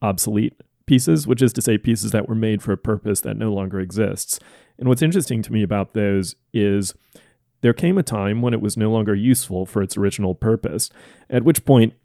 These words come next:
it was just a bunch of money sitting around collecting dust. And so the strong incentive was to melt it down, get your money back out of it, make it into something else, update it. And yet, the choice was made not to do that.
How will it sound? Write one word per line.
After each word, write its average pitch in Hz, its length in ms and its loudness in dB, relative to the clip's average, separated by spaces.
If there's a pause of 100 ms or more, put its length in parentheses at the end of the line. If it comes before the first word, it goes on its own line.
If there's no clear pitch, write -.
it 156 160 4
was 160 180 4
just 208 240 4
a - 40 4
bunch 127 300 2
of 120 100 0
money 120 380 2
sitting 127 280 2
around 107 300 0
collecting 101 380 -2
dust. - 460 2 (460)
And 120 140 0
so 143 180 6
the 139 200 0
strong 156 520 2
incentive 117 640 2
was 110 440 4 (140)
to - 120 -4
melt 98 260 -2
it 117 100 -2
down, 156 400 2 (160)
get 104 160 2
your 117 140 -2
money 113 220 0
back 120 260 0
out 147 140 -2
of 98 80 -2
it, 87 120 -4
make 110 220 2
it 117 80 0
into 117 180 0
something 131 340 -2
else, 110 280 -2
update 104 360 0
it. 87 180 -8 (480)
And 117 180 2
yet, 139 360 4 (840)
the 117 140 -2
choice 139 340 4
was 139 200 0
made 98 320 0 (200)
not 95 280 -4
to 104 80 -8
do 131 180 2
that. 98 300 -4